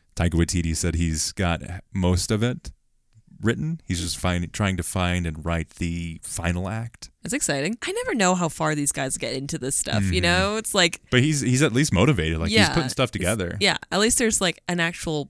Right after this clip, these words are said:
Speaker 2: plan that he
Speaker 1: Mm-hmm.
Speaker 2: can propose and have, and
Speaker 1: Yeah.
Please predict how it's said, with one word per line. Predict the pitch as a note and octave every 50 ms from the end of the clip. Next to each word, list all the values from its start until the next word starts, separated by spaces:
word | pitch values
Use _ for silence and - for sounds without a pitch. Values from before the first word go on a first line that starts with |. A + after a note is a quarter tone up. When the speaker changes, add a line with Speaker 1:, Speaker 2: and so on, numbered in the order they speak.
| _ _ -
Speaker 2:
plan | - - - - C#3+ C#3 D3+ D#3+ D#3 C#3+ B2 A2 G#2+ G#2+ G2+ - F#3+ F3
that | - D3
he | D#3 D#3+ D#3+
Speaker 1:
Mm-hmm. | E3
Speaker 2:
can | D#3+ D#3 C#3+ C3+ B2+ - - _ _ _ _ _ _ -
propose | - - - - - D3 D#3 D#3+ D#3 D#3 C#3+ - -
and | C#3+ D3
have, | - C#3 D3 D#3+ D#3 C#3+ D3 D3+ D3 C#3+
and | C#3 C#3 C#3 -
Speaker 1:
Yeah. | - - F#2 F2 F2 - -